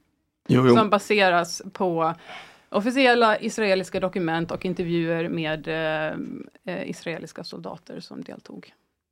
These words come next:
Speaker 1: Det har säkert funnits planer från båda sidorna, men det är just det,
Speaker 2: Nej, men
Speaker 1: om vi
Speaker 2: den
Speaker 1: snackar
Speaker 2: är
Speaker 1: om
Speaker 2: ju
Speaker 1: Nakba, vilka startade det
Speaker 2: väldigt,
Speaker 1: kriget? Det vet vi ju.
Speaker 2: väldigt väl dokumenterat att det började redan nittonhundrafyrtiosju.
Speaker 1: Ja, ja, men frågan, vilka startade kriget? Och det var ju de,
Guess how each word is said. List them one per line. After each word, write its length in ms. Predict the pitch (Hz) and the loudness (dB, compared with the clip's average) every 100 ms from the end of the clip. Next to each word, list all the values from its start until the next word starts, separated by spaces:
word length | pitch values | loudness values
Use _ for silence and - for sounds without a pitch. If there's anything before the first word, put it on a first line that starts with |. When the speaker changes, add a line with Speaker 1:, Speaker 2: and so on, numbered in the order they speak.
| _ _ | _ _
Speaker 1:
Det 120 | - 139 | -4 -2
har 80 | |
säkert 320 | 113 123 120 101 | 0 -4 -4 -2
funnits 280 | 101 - | 0 0
planer 320 | - 117 101 95 | 4 2 4 0
från 200 | 101 90 | 0 2
båda 220 | 90 92 | 4 2
sidorna, 440 | 104 95 92 98 | 0 -4 -2 0
men 240 | 95 98 - | 2 2 0
det 120 | 104 101 | -4 0
är 20 | |
just 220 | 104 92 | 0 2
det, 60 | 117 | 4
Speaker 2:
Nej, 80 | 175 | 6
men 60 | |
Speaker 1:
om 60 | 226 | 6
vi 40 | |
Speaker 2:
den 80 | 214 | 6
Speaker 1:
snackar 140 | 107 | 6
Speaker 2:
är 40 | 101 | 6
Speaker 1:
om 60 | |
Speaker 2:
ju 60 | 120 | 6
Speaker 1:
Nakba, 300 | 127 - 117 | 4 4 4
vilka 220 | 92 123 | 4 0
startade 420 | - 117 98 107 | 4 4 6 4
det 60 | 107 127 | 6 6
Speaker 2:
väldigt, 180 | 98 | 4
Speaker 1:
kriget? 300 | 104 87 92 | 4 4 2
Det 80 | 117 | 2
vet 260 | 107 123 131 | 2 2 2
vi 40 | |
ju. 120 | 101 - | -4 -4
Speaker 2:
väldigt 500 | 196 226 208 214 208 | -2 0 2 0 0
väl 220 | 190 170 | 0 0
dokumenterat 560 | 165 165 170 170 165 160 | -2 -6 -8 -4 -6 -6
att 100 | 156 | -10
det 60 | |
började 400 | 160 170 156 156 | -6 -4 -4 -4
redan 340 | 165 165 151 151 | -6 -4 -4 -6
nittonhundrafyrtiosju. 680 | 160 151 139 147 156 - - 165 _ _ _ _ _ _ _ _ _ 156 - - - - - - - - - | -8 -12 -14 -16 -16 -12 -12 -12 _ _ _ _ _ _ _ _ _ -20 -20 -20 -20 -20 -20 -20 -20 -20 2
Speaker 1:
Ja, 180 | 143 120 | 6 6
ja, 60 | |
men 160 | 107 98 | 4 2
frågan, 260 | 120 104 | 2 2
vilka 180 | 117 120 | -2 -2
startade 400 | - 110 113 98 | 4 4 4 -6
kriget? 440 | 92 127 123 98 90 | -2 -2 0 -2 -2
Och 100 | 107 | -2
det 60 | |
var 80 | 104 | 2
ju 60 | 104 | 4
de, 380 | 104 107 - | 2 0 -10